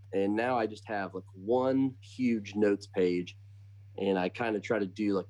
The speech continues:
bullet marks, either with the idea, like, of the, whatever the idea is, or, like, whatever the title might be. And then sometimes I write a little bit under that. Like, so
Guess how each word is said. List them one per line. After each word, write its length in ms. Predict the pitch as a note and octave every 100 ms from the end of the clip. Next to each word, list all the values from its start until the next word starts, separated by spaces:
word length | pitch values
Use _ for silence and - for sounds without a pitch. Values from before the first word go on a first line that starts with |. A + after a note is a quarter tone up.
| -
bullet 260 | A2+ G#2+ F2+
marks, 500 | F#2+ F#2 - - - - - F#2+
either 220 | G2+ F#2
with 140 | F#2
the 140 | G2 G2
idea, 520 | F2+ G#2 A#2+ A#2+ G2 F2+
like, 160 | F#2
of 80 | F#2
the, 320 | F#2 F#2 F2+ G2+
whatever 280 | A#2 B2 A2+
the 140 | G#2+
idea 300 | G#2+ A2 A2+
is, 220 | G#2+ G2+
or, 140 | F#2+ F#2
like, 140 | G2
whatever 260 | G#2+ G2+ F#2+
the 100 | F#2
title 380 | G2+ G2 G2+ G#2+
might 220 | G#2+ G2+
be. 220 | A2 A2 - - - - - -
And 160 | F#2 F#2
then 120 | F2+
sometimes 640 | - C#3 B2+ C#3 B2 A#2+ A#2
I 100 | G#2+
write 340 | A2 A#2 G2 - - -
a 40 | G2
little 200 | A2 A2
bit 160 | G#2 G2+
under 240 | C3 F3 F#3
that. 280 | G3+ - -
Like, 160 | E2+
so 440 | - G#2 G2+ G2+